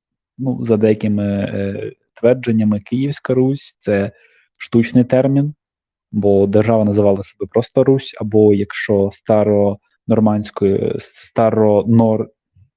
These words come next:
нор-, нордською мовою, староскандинавською, мабуть, так правильно сказати, е, вона називалася Гарда Рікі,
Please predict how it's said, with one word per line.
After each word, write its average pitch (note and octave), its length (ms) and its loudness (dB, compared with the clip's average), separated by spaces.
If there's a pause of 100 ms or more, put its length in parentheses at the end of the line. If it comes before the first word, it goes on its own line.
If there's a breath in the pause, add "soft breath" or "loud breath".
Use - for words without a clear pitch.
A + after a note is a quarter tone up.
нор-, A#2 440 0 (100)
нордською A#2 560 -2
мовою, G2 440 -4 (800)
староскандинавською, G#2 1120 -4
мабуть, F#2+ 360 -10
так G2 180 -14
правильно G#2 300 -10
сказати, G#2+ 400 -8 (400 loud breath)
е, G#2 100 2
вона G#2 140 0
називалася G#2+ 800 0
Гарда G#2+ 300 0
Рікі, A2+ 400 -6